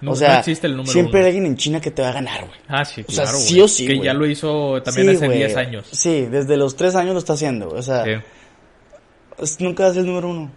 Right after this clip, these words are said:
Speaker 1: Y lo puedes aceptar que nunca va a ser el número uno, güey.
Speaker 2: Sí, claro.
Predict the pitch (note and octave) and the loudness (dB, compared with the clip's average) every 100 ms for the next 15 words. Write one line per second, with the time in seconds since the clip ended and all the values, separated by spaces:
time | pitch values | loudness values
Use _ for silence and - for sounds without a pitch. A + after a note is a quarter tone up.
0 | _ _ _ _ _ D3 C3+ B2+ B2+ B2+ | _ _ _ _ _ -8 -4 -4 -4 -2
1 | B2+ C3+ - C3 B2 C3 C3+ B2+ B2+ B2 | -4 -4 -10 -6 -4 -4 -4 -2 -2 -2
2 | C3 B2 B2 B2 B2 C#3 B2 - - B2 | -4 -6 -6 -6 -6 -6 -8 -10 -14 -10
3 | C#3 D3 C#3+ D#3 | -8 -6 -6 -8